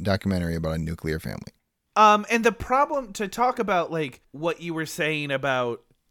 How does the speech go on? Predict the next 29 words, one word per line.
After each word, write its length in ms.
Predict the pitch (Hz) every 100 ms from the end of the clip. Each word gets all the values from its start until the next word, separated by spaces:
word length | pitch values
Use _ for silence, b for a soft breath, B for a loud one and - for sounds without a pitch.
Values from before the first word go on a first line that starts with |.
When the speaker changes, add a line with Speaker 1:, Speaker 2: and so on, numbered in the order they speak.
| -
Speaker 2:
this 280 | 143 147 156
movie 320 | 170 160 160
needing 420 | 147 139 139 151
you 200 | 147 143
to 140 | -
like 400 | 131 123 123 - _ -
dogs, 580 | 123 117 120 165 180 - _ _ -
um, 420 | 139 135 120 104 - - _ - _ 170
this 220 | 233 226
movie 260 | 277 302
has 180 | 294 190
no 160 | 214 208
characters 680 | - 190 185 185 175 165 -
to 120 | 151
fall 300 | - 139 123
back 380 | 135 113 110 107
on. 120 | 82 - -
Um, 480 | 165 165 143 120 110 - b _ -
all 300 | 190 196 240
the 120 | 240
secondary 680 | - 196 175 196 185 175 151
characters 720 | - 131 131 143 190 190 208 196
are 280 | 156 139 -
ancillary 840 | 143 147 160 190 170 170 175 180 185
to 240 | - 170
the 140 | 143 123
big 360 | - 131 123
picture. 540 | - 120 - 165 196 - -
Um, 500 | 151 151 139 127